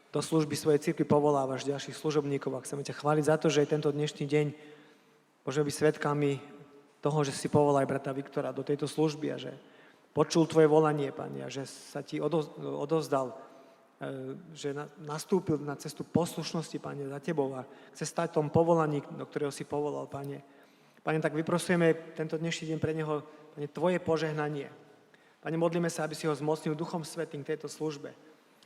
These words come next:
Pane, aby si naplnil jeho život naozaj, e, mocou z výsosti. Pane, prosíme, aby naozaj jeho srdce, jeho ústa boli plné tvojho slova, Pane, aby naozaj bol služobníkom tvojho slova, aby zvestoval evanjelium Kristovo,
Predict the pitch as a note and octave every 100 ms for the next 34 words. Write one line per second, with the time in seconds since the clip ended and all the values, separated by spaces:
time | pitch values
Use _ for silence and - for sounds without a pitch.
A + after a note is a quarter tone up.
0 | - D3+ D#3 D#3+ D#3 E3 D#3+ F3 E3 D#3+
1 | E3 D3+ D#3 D#3 D3+ D#3+ D3 D#3 D3 -
2 | - - - - C#3+ C#3+ C#3 C3+ C#3 F3+
3 | E3+ - F#3+ D#3+ D3+ D3+ D#3 - D#3+ C#3
4 | D#3+ F#3 F#3 F3+ - - D3+ D3+ D3 D#3+
5 | E3 F3+ D#3+ D#3+ D3+ - - - - -
6 | D#3 D#3 D#3 D#3 D3 E3+ E3 E3 D3+ -
7 | - - - - D3+ D#3 E3+ D#3+ F3+ D#3+
8 | D#3 D3+ E3+ D#3+ D#3 E3 D#3 D3 D#3+ F3
9 | D3+ B2+ C#3 C#3+ C#3+ D3+ D#3 D3+ D3+ D3
10 | E3+ E3 D#3+ D#3+ D#3+ C#3+ D3 E3 D#3 -
11 | D3+ C#3 D3 D#3 - D3 D3+ D#3 E3+ D#3+
12 | D#3 D#3 E3 E3+ - F3 C#3+